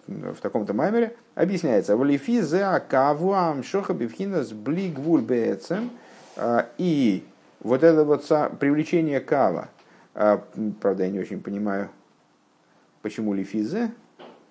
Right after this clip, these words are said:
ну, пусть будет так, вот почему в связи с этим. Э, кав представляет собой привлечение, которое по существу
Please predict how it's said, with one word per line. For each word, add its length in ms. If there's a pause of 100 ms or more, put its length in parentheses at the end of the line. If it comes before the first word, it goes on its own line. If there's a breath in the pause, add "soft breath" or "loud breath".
(340)
ну, 240
пусть 180
будет 240
так, 220
вот 80 (120)
почему 300
в 60
связи 320
с 80
этим. 220 (420 loud breath)
Э, 180
кав 400 (520)
представляет 600
собой 300
привлечение, 880 (480 loud breath)
которое 420
по 160
существу 800